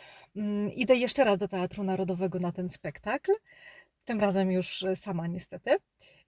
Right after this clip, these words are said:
Ale postanowiłam, że najpierw przeczytam tę książkę.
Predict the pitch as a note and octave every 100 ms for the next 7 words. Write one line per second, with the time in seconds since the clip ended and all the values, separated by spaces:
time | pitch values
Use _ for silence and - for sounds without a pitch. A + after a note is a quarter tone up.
0 | _ _ _ _ _ _ _ _ _ _
1 | _ _ _ _ - F#4+ - - C4 B3
2 | D4+ C#4+ C4+ A#3+ B3 A#3+ A3 A#3+ C4+ C4
3 | - G#3+ G#3+ A3+ G#3 G#3 G3 - F3+ F3
4 | - G#3